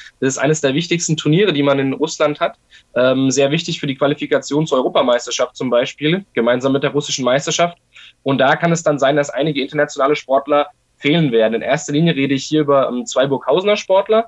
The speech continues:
die im vergangenen Jahr nämlich bei diesem Turnier an den Start gegangen sind.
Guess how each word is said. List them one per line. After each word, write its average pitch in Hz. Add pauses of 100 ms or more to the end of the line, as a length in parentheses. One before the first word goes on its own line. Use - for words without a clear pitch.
(280)
die 127
im 135
vergangenen 139
Jahr 113
nämlich 117
bei 113
diesem 131
Turnier 131
an 131
den 131
Start 131
gegangen 104
sind. 92